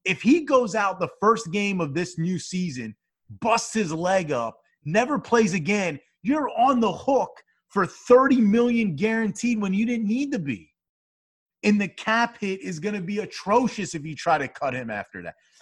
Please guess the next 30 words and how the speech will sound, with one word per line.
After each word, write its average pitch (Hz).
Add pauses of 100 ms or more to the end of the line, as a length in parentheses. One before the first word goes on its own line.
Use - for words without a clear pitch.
So 190 (280)
the, 190 (100)
the 165
thing 269
is, 165 (140)
you 165
got 180
two 269
years 247
left 214
on 190
the 160
rookie 156
deal. 131 (220)
Let 214
him 262
play 233
those 208
two 220
out. 156 (160)
You 190
tag 214
him. 151 (360)
That 165
gets 208
you 226
to 202
the 165
third 202
year, 190